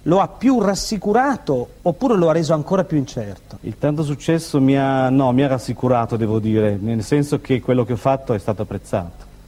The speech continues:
Speaker 1: Ecco, le chiedo questo perché Valentino
Speaker 2: Sì.
Speaker 1: ha detto che avere successo è molto difficile, ma è molto più difficile mantenerlo e che per mantenerlo bisogna non avere dei dubbi. Lei ce li ha dei dubbi?
Speaker 2: Dubbi atroci dalla mattina alla sera,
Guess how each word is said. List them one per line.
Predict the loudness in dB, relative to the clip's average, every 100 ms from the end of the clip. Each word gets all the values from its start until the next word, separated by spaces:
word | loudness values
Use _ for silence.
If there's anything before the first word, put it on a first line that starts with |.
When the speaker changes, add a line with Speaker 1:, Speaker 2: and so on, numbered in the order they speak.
| -12
Speaker 1:
Ecco, | -8 -4
le | -2
chiedo | 0 0
questo | 2 0 0 -2
perché | 0 0 0
Valentino | 0 0 0 0 -2 -4 -10
Speaker 2:
Sì. | -6
Speaker 1:
ha |
detto | -2 0 0
che | 0
avere | 2 0
successo | 0 -2 0 0 2
è |
molto | 2 2 2 0
difficile, | -2 -4 -8 -4 -2
ma | 0
è |
molto | 2 0 0
più | 0
difficile | 0 0 -2 -2 0
mantenerlo | 0 0 0 -4 -4 -4 -2
e | -2
che | -2
per | -2 0
mantenerlo | 0 0 0 0 2 0
bisogna | 0 -2
non | 0
avere | 0 2 0
dei | 0 -2
dubbi. | -4 -8 -10 -12 -16 -4
Lei | -2
ce | 0 2
li | 2
ha | 0
dei | -4 -10
dubbi? | -12 -12 -12
Speaker 2:
Dubbi | -8 -6 -4
atroci | -6 0 0 0 -4
dalla | -4
mattina | -2 -2 -2 -2
alla | -2
sera, | 0 0 0